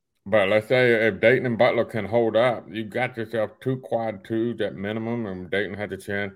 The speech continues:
to be, if you're going on KenPom, we don't know the net yet. The net is what matters,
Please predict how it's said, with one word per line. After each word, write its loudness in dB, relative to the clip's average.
to -6
be, -2
if -14
you're -8
going -4
on -6
KenPom, -4
we -4
don't -4
know -2
the -2
net -2
yet. -8
The -14
net -4
is -6
what -8
matters, -6